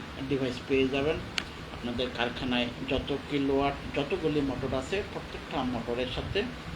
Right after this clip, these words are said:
একটা একটা ডিভাইস সংযুক্ত কইরা চালাবেন। তাহলে দেখবেন যে আপনার বিদ্যুৎ বিল কীভাবে কমে যাচ্ছে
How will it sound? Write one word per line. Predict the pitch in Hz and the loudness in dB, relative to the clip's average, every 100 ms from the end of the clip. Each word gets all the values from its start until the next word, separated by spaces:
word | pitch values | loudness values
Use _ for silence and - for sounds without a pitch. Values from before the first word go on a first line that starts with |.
| - - - - 110 | -8 -8 -8 -6 -6
একটা | - 131 | 0 2
একটা | 123 131 120 123 | 2 0 0 2
ডিভাইস | 120 139 202 - - | 2 2 2 0 -4
সংযুক্ত | 135 135 135 - 151 | -4 -4 -6 -6 -2
কইরা | 160 233 - - - - - - - | 0 0 -2 -8 -10 -10 -12 -12 -4
চালাবেন। | 127 123 117 110 - - - - - - | 0 0 0 -4 -8 -10 -10 -10 -10 -8
তাহলে | - 131 131 147 | -2 0 4 4
দেখবেন | 131 143 147 135 | 4 2 4 4
যে | 143 120 | 4 4
আপনার | 131 131 120 | 2 2 0
বিদ্যুৎ | 131 135 - | 0 0 2
বিল | 135 123 | 0 2
কীভাবে | 147 139 143 135 | 2 2 2 2
কমে | 139 131 120 | 2 2 0
যাচ্ছে | 113 - | -2 -4